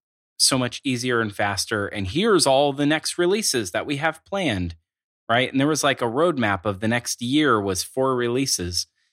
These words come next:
And, uh, anyway, yes, two point one point six and two point one point seven are both things that have happened this year. If you wanna call those releases, they're probably just bug fixes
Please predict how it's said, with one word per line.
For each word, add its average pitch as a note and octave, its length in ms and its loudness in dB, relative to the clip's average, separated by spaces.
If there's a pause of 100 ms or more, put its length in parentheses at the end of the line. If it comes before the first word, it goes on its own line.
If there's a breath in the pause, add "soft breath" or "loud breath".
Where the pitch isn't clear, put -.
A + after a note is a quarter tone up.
(340)
And, G#2 280 2
uh, F#2+ 640 2 (880)
anyway, G#2 400 2
yes, G2 320 0
two F#3+ 220 -6
point F#3 360 -2
one C#3+ 300 2
point C#3 280 -2
six - 580 -2
and A#2+ 160 -2
two C#3+ 100 -6
point C3+ 260 -2
one B2 140 -2
point A#2 260 -6
seven A2 580 -2
are G2+ 160 -2
both G2+ 260 -2
things G#2+ 360 0
that G2 120 -2
have F#2+ 80 0
happened G2 300 0
this F#2+ 160 -4
year. G2 160 0
If F#2 120 -6
you F#2 60 -4
wanna G2 160 0
call G#2+ 200 2
those G#2 260 0
releases, G2+ 560 0
they're F#2+ 160 -2
probably F#2+ 340 0
just G2+ 240 -10
bug F2+ 180 -4
fixes F2+ 580 0